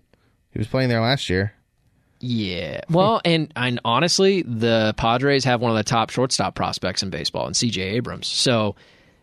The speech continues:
Speaker 2: there's always a chance they just move on to him and
Speaker 1: Yeah,
Speaker 2: maybe Tatis
Speaker 1: I
Speaker 2: plays another
Speaker 1: guess.
Speaker 2: position. It's totally possible.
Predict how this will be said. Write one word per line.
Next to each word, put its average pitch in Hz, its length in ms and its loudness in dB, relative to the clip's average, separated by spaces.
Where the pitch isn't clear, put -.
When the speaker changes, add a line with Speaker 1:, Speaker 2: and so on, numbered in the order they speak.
Speaker 2:
there's 113 160 -2
always 120 180 2
a 104 40 -6
chance 120 280 0
they 120 100 2
just 107 240 0
move 117 260 2
on 113 180 2
to 107 60 0
him 135 340 2
and 117 240 2
Speaker 1:
Yeah, 113 260 2
Speaker 2:
maybe 123 180 2
Tatis 131 380 2
Speaker 1:
I - 60 2
Speaker 2:
plays 139 140 2
another 143 180 2
Speaker 1:
guess. 123 60 -4
Speaker 2:
position. 160 280 0
It's 101 160 -6
totally 147 260 0
possible. 165 400 -6